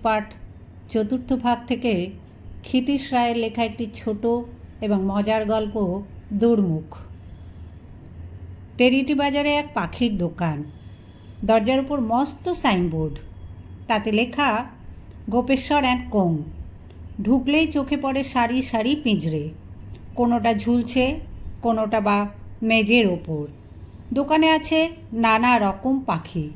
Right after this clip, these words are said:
তাদের হরেক রকম আওয়াজে কান ঝালাপালা হয়ে ওঠে।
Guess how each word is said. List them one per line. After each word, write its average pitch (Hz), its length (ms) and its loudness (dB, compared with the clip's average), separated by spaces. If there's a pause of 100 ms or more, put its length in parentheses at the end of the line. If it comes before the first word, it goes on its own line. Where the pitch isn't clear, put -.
(520)
তাদের 240 300 4
হরেক 254 400 4
রকম 294 300 2
আওয়াজে 247 380 2
কান 233 320 0
ঝালাপালা 214 720 2
হয়ে 190 280 0
ওঠে। 160 320 -4